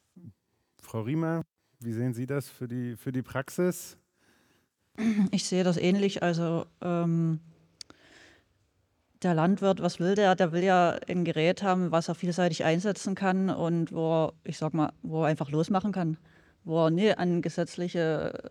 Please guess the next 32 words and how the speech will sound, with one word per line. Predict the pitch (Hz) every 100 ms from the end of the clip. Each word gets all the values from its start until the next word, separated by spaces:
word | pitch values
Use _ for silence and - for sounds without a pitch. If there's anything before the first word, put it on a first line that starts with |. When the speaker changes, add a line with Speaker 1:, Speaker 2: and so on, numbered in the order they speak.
| - -
Speaker 2:
Grenzen | - 180 208 208
stößt | 190 - 185 190 185 -
oder | 175 175 170
Angst | 170 185 -
haben | 185
muss, | 185 175
ja, | 170
was | 160 165
muss | 175
ich | 165
jetzt | 170 -
für | 180
eine | 180
Ausnahmegenehmigung | 156 165 185 170 175 170 170 170
einholen, | 147 165 170 170
was | 160 -
muss | 160
ich | 160
jetzt, | 165 -
äh, | 165 156 - - - - _
wieder | - 180
beachten, | 180 185 180 185 - 202
damit | 180 180 180
ich | 175
überhaupt | 156 160 165 -
meine | 165 147
Arbeit | 147 180
machen | 185 170
kann. | 175 170 170
Also | 156 151 156
das | 156 143
muss | 160 156 -